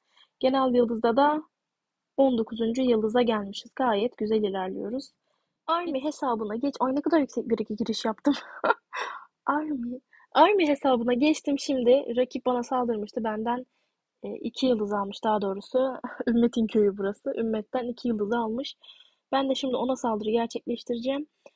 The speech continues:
Speaker 1: Oradan inşallah üçlemeyi başarabiliriz. Şu an saldırıyı başlatacağım. Ordu bu şekilde. Klan Kalesi'nde yine süper minyon olduğunu düşünüyorum. Klan Kalesi nerede? Kenarda ya. Hallederiz bunu.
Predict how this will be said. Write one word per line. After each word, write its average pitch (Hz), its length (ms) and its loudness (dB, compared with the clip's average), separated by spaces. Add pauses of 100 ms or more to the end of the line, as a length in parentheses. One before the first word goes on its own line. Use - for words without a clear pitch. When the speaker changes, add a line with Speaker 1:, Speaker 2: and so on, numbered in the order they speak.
(240)
Speaker 1:
Oradan 247 360 4
inşallah 233 440 0
üçlemeyi 240 400 -2
başarabiliriz. 226 720 -2 (800)
Şu - 160 -8
an 208 140 -8
saldırıyı 220 480 -6
başlatacağım. 226 680 -10
Ordu 214 340 -6
bu 226 60 -12
şekilde. 247 560 -6 (1800)
Klan 269 240 -2
Kalesi'nde 240 380 -4
yine 226 140 -2
süper 233 320 -6
minyon 226 260 -4
olduğunu 226 280 -4
düşünüyorum. 240 540 -6 (560)
Klan 262 220 -4
Kalesi 233 340 -2
nerede? 247 280 -2
Kenarda 220 520 -6
ya. 196 320 -8
Hallederiz 208 520 -8
bunu. 220 240 -8